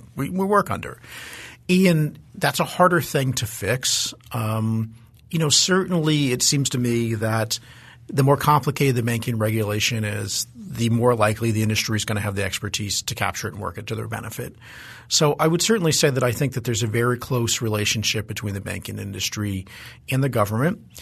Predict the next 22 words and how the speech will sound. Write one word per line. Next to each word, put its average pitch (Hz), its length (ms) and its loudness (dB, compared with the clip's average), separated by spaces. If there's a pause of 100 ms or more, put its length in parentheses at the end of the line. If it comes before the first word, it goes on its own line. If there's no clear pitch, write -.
(380)
Um, 113 580 0
very 143 360 6
little 147 320 6
of 120 100 2
it 120 100 2
is 110 160 0
an 117 60 0
argument 113 360 2
about 104 220 0
the 107 120 0
overall 104 400 0
framework. 107 520 0
Again, 113 300 -2
it's, 110 200 -4
it's 123 180 -8
mostly 127 300 0
an 107 60 0
argument 107 380 0
about 98 240 -4
the 113 60 -6
distribution 104 600 -4
of, 95 220 -12